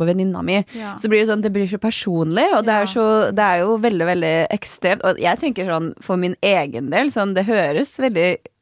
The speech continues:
Speaker 1: slitsomt ut, og skal liksom gå
Speaker 2: Mm.
Speaker 1: rundt med å bli sendt usikkerhet, da, på D M
Speaker 2: Ja, ja.
Speaker 1: sin,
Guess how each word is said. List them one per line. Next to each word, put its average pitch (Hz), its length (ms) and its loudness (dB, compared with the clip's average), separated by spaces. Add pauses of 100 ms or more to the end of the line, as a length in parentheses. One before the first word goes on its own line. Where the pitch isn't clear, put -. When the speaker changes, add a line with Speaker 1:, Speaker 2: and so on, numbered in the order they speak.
(100)
Speaker 1:
slitsomt 185 580 -2
ut, 277 180 0
og 208 60 0
skal 208 160 -2
liksom 196 280 -4
gå 180 160 0
Speaker 2:
Mm. 180 40 2
Speaker 1:
rundt 175 200 -4
med 170 240 -2 (480)
å - 100 -4
bli 185 360 0
sendt - 600 -6 (180)
usikkerhet, 190 800 -4
da, 247 120 -2
på 185 160 -4
D 190 80 0
M 339 80 2
Speaker 2:
Ja, 285 160 0
ja. 196 100 -2
Speaker 1:
sin, 170 240 -4